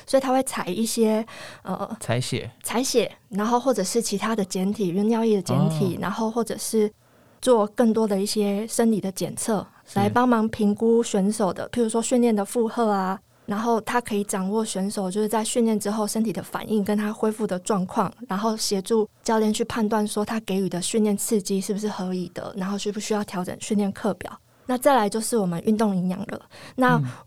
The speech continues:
Speaker 1: 呃，我们其实现在有四位营养师，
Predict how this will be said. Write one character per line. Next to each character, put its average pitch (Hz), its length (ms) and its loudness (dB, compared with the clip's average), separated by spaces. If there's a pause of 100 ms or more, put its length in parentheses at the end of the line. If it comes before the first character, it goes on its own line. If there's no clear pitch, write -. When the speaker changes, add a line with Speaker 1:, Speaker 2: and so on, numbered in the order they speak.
Speaker 1:
呃， 196 320 0
我 220 100 2
们 233 80 4
其 277 160 0
实 269 80 0
现 302 140 2
在 302 100 6
有 190 120 4
四 233 240 0
位 220 200 4
营 180 120 0
养 185 180 -2
师， 185 400 0